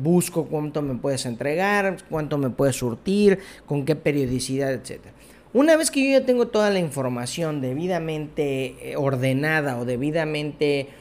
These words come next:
eh, almacenada, eh, en, dentro de una base de datos que me permita ir re-, ir llevando el registro de todos esos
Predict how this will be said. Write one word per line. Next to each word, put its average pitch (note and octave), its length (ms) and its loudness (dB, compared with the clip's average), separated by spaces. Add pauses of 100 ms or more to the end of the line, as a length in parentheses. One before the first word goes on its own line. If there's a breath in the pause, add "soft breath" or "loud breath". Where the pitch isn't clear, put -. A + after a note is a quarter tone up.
(380 loud breath)
eh, C3+ 380 -4
almacenada, D#3+ 960 0 (500)
eh, C#3+ 1200 2 (400)
en, D3 220 2
dentro D#3 340 6
de C3+ 380 4
una D#3 260 2
base D#3+ 320 4
de D#3 140 4
datos D#3 320 0
que C3+ 100 -6
me A#2+ 140 -4
permita D3 520 -2
ir D3+ 200 2
re-, C#3 220 -4
ir D3 320 -2
llevando D3 340 0
el B2+ 80 -2
registro B2+ 420 -6
de G#2+ 100 -6
todos C3+ 280 -2
esos C#3 280 -6